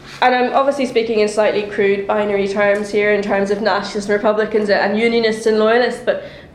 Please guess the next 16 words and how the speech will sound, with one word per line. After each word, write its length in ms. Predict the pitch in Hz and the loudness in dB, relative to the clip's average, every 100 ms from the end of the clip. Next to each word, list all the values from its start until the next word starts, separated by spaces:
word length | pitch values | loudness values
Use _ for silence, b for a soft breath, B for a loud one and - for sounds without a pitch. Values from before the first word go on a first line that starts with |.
| - | -6
for 120 | 233 | -2
the 100 | 214 | 0
sake 320 | 220 233 226 214 | 2 2 2 0
of 180 | 202 - | 0 -2
a 60 | - | -6
presentation, 560 | 208 190 208 208 196 208 | -2 -2 -2 -2 -4 -6
it's 140 | - | -6
sort 120 | 202 | -8
of 60 | 196 | -6
the 60 | |
easiest 420 | - 208 208 196 208 | -4 -4 -2 -2 0
<laughs> 0 | |
way 160 | 214 | -2
to 160 | - 233 | 0 0
do 120 | 208 | 2
it. 280 | 254 381 | 2 0